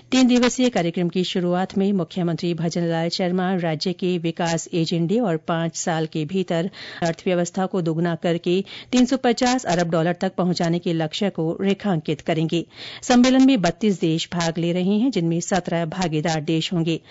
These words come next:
सम्मेलन से पहले ही प्रदेश भर में विभिन्न क्षेत्रों में तीस लाख करोड़ रुपए के एमओयू पर हस्ताक्षर हो चुके हैं।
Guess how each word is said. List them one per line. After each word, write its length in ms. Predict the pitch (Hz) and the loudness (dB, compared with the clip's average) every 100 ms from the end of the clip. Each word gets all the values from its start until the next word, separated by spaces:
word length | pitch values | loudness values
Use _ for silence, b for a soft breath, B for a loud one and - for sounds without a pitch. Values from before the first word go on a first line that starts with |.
| B B - | B B 0
सम्मेलन 380 | 240 220 226 | 4 4 4
से 160 | 226 233 | 2 2
पहले 280 | 214 202 196 | 0 0 0
ही 160 | 196 208 | 0 0
प्रदेश 360 | 202 170 170 - | 0 0 0 -2
भर 140 | 185 | 0
में 180 | 185 190 | 0 2
विभिन्न 360 | 170 170 170 165 | 0 0 -2 -2
क्षेत्रों 280 | - 170 185 | -4 -2 0
में 220 | 175 180 190 - | 2 0 0 -2
तीस 320 | 180 190 - | -2 -2 -2
लाख 240 | 170 175 - | -2 -4 -4
करोड़ 260 | 165 170 170 | 0 0 0
रुपए 220 | 165 175 | 0 -2
के 160 | 175 175 170 | 2 0 0
एमओयू 380 | 170 165 165 170 | 0 0 0 -2
पर 200 | 170 165 | -2 -2
हस्ताक्षर 640 | 180 170 - 160 - 165 | -2 -2 -2 -4 -2 -4
हो 140 | 160 156 | -2 -2
चुके 260 | 165 165 160 | -2 -4 -2
हैं। 220 | 185 | -2